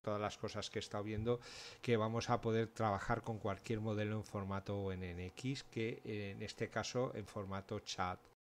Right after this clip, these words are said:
Eh, como os digo, voy a mirar cómo hacer el, el completions, que creo que no es demasiado complejo, y miraré también las clases que hay en,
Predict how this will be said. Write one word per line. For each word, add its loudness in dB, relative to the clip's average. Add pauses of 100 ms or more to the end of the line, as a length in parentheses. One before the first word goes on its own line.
(440)
Eh, 0
como -2
os -2
digo, 2
voy 4
a 4
mirar 2
cómo 0
hacer 2
el, -2
el -2
completions, 2
que -8
creo 0
que 0
no 0
es -2
demasiado 2
complejo, -2
y -4
miraré -4
también -4
las 0
clases -2
que -2
hay 0
en, -4